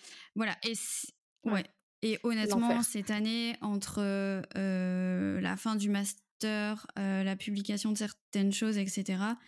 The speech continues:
Speaker 1: c'est surtout mon sommeil et mon stress qui me font très mal. <laughs>
Speaker 2: Qui ont un impact sur ta performance. Ok.
Speaker 1: Mm.
Speaker 2: Intéressant, du coup.
Speaker 1: Voilà. Et toi ?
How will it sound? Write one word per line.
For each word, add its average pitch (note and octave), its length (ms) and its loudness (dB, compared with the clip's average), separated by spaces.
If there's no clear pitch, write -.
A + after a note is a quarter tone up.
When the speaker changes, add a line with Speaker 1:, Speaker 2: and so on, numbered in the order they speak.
Speaker 1:
c'est D#4 400 2
surtout D4 720 2
mon A3 320 4
sommeil D#4 680 4
et A#3+ 100 4
mon A#3 200 4
stress - 720 -2
qui A#3 200 2
me G#3+ 380 4
font B3+ 440 -2
très D4 280 0
mal. A3 480 0
<laughs> - 340 -4
Speaker 2:
Qui A3+ 240 0
ont A#3 80 2
un F#3+ 140 2
impact G3+ 300 0
sur G3+ 120 -4
ta F#3+ 160 2
performance. G3 560 -6
Ok. C#4 160 -2
Speaker 1:
Mm. G3+ 120 2
Speaker 2:
Intéressant, G3 420 -4
du A3 100 -6
coup. A3 60 2
Speaker 1:
Voilà. G#3+ 320 0
Et B3 100 0
toi ? A#3+ 260 -2